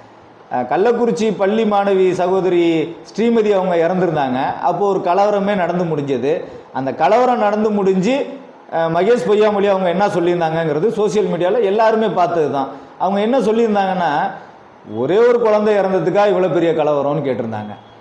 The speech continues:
அப்ப, இப்ப கரூர்ல நடந்த விஷயத்துல மட்டும் போய் அழுகுறாங்க, இங்க கள்ளக்குறிச்சியில ஒரே ஒரு குழந்தை தான் இறந்தது அப்படின்னு சொல்றாங்கன்னாக்க, இவங்களோட அழுகை நாடகம் எப்படிங்கிறத புரிஞ்சுக்கங்க. இறப்பு விகிதத்தை வச்சு தான் இவங்களுக்கு அழுக வருமா,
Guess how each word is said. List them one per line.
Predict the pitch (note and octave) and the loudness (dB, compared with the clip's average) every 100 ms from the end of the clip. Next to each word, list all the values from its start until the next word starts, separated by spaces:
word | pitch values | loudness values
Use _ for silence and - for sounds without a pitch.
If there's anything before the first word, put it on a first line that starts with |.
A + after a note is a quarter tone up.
| - - | -14 -6
அப்ப, | D3+ C#3+ D3 | -4 0 0
இப்ப | F#3+ D#3+ - | 2 0 -2
கரூர்ல | C#3 - D#3+ A#3 C#4 C#4 | -4 0 0 2 2 2
நடந்த | C4 B3 B3 | 2 2 2
விஷயத்துல | A#3 G3 A#3 A#3 | 2 2 2 2
மட்டும் | A3 G3 B3 | 0 0 2
போய் | A#3 A3+ | 4 4
அழுகுறாங்க, | F#3 A3 A3 G#3 E3 C#3+ D3 G#3 - - E3+ | 4 2 2 2 0 0 -2 -2 -6 -12 -4
இங்க | F3 F3+ | -2 0
கள்ளக்குறிச்சியில | G3+ B3+ B3+ A#3+ C4 B3+ | 2 2 0 0 2 2
ஒரே | G#3 A3 | 4 4
ஒரு | C4+ C4+ | 4 4
குழந்தை | A#3 A#3 A#3 | 2 2 0
தான் | A#3 A#3+ A3+ | 0 2 2
இறந்தது | A3 A3 G#3+ G#3+ | 2 2 2 2
அப்படின்னு | |
சொல்றாங்கன்னாக்க, | G3 F#3+ F#3+ F#3 F3 D#3+ C#3 C3 C#3 E3 G#3 - - - | 2 0 0 0 -2 -2 -4 -2 0 0 -2 -6 -10 -4
இவங்களோட | F#3 G3+ F#3+ | -2 0 0
அழுகை | F#3 F3+ A#3+ C#4 D4 | 2 2 2 2 2
நாடகம் | A3 A3 A3 A#3 | 2 2 2 2
எப்படிங்கிறத | G#3 F#3 G3 F#3+ D#3+ F3+ | 2 2 0 0 0 0
புரிஞ்சுக்கங்க. | D3+ C#3+ B2 B2 A2+ - - - - | -2 -4 -4 -6 -8 -16 -20 -20 -4
இறப்பு | E3 C#4 C#4+ C#4+ | 0 2 2 0
விகிதத்தை | B3 B3 A#3+ A#3 A#3 A3 | 0 2 4 4 2 0
வச்சு | G#3 F3 G#3 | 0 0 0
தான் | A3+ | 2
இவங்களுக்கு | G#3 G3+ F#3+ F3 | 2 2 0 2
அழுக | E3 F3+ F3+ | 0 2 0
வருமா, | D3+ B2+ B2+ C3+ | 0 -2 -2 -4